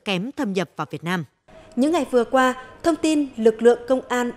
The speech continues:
Speaker 2: được giữ lại bảy mươi phần trăm số tiền từ việc xử lý vi phạm giao thông đang nhận được nhiều sự quan tâm từ dư luận. Thông tin này càng được chú ý hơn khi luật phòng chống tác hại của rượu bia và Nghị định một trăm của Chính phủ có hiệu lực thi hành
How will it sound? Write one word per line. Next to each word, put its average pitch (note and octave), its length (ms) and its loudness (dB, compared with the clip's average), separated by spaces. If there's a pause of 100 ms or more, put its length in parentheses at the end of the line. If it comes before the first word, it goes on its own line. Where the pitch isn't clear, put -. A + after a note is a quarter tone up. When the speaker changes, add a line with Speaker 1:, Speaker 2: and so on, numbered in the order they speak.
(100)
Speaker 2:
được A3 220 2
giữ A#3+ 200 -4
lại D#4+ 240 -6
bảy G#3 120 -2
mươi A#3 120 -6
phần F#3+ 200 -6
trăm A3+ 220 -4
số G#3+ 240 -4
tiền A3+ 300 0 (340)
từ C4 120 2
việc A3 240 0
xử G#3 180 0
lý F#3 160 -6
vi C4 140 -6
phạm A#3+ 280 -6
giao A3+ 220 -4
thông A3+ 280 -2 (260)
đang C#4+ 260 -2
nhận C4 180 -2
được A3 280 0
nhiều A3 160 2
sự G#3+ 160 -6
quan C4 260 -4
tâm A#3+ 160 -2 (120)
từ G#3 160 4
dư A3+ 140 -4
luận. G3+ 200 0 (480)
Thông C#4 120 -2
tin C4 160 -4
này G#3 260 -4 (340)
càng A#3 280 -2
được A3 220 -2
chú A3+ 200 -4
ý A3 140 -6
hơn B3 280 2 (260)
khi D#4+ 100 -2
luật - 260 -2
phòng A3 240 -2
chống G3+ 160 -4
tác F4 220 -8
hại A#3+ 280 -6 (100)
của G3+ 140 0
rượu G#3+ 320 0
bia A3+ 220 2 (260)
và A#3 100 0
Nghị A3+ 120 -2
định A3+ 160 -6
một G#3 220 -4
trăm C4+ 180 -6
của A3 120 -4
Chính G3 180 -8
phủ A3 260 -4
có F#3 100 -2
hiệu G3+ 180 -6
lực G3 200 -4
thi A3+ 100 -6
hành G3 280 -4